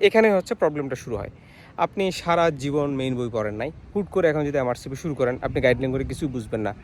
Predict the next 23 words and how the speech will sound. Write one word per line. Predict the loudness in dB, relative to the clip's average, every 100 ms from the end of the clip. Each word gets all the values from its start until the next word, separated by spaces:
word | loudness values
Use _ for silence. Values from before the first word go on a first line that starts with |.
| -14 -2
বলে, | 2
"এ | 4 4
স্টেপের | 4 2 0
পরে | 4 4 4
এ |
স্টেপের | 2 -4 -2
পরে | 0 2 2
এ |
স্টেপ | 0 -2 2
দেয়া | 4 4
আছে", | 4 -6 -8 -16 -2
এখন | 4 4
আপনি | 4 2
তো | 2 0 -2 -14 -12 -4 4
ডায়াগনোসিসও | 6 6 4 -2 -4 -6 -4
করতে | -4 -2
পারেন | -4 -4
নাই। | -12 -14 -18 -16 -16 -16 -16 -16 -12 4
এজন্য | 8 8 10
যাদের | 10 12
একদম | 10 6 6 8 8
বেসিক | 6 2 0 0
নাই | 2 2